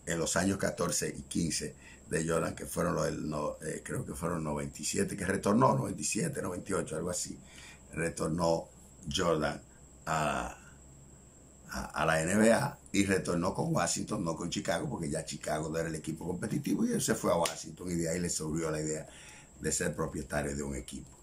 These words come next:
Entonces, para mí, independientemente de lo que usted entienda,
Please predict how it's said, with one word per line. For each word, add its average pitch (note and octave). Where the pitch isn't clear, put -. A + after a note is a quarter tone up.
Entonces, D2
para A2+
mí, F#2
independientemente G2
de F2
lo E2
que E2+
usted F#2
entienda, D#2